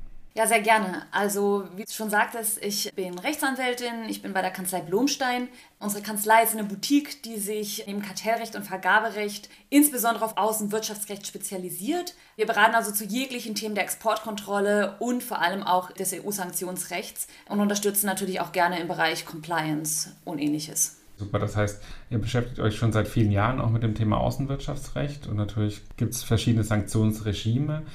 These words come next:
Speaker 2: Vielleicht kannst du unseren Hörerinnen und Hörern mal grundsätzlich erklären,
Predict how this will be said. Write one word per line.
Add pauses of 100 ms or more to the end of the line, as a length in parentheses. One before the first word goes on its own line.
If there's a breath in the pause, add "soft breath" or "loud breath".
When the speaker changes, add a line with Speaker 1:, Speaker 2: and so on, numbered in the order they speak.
Speaker 2:
Vielleicht
kannst
du
unseren
Hörerinnen
und
Hörern
mal
grundsätzlich
erklären,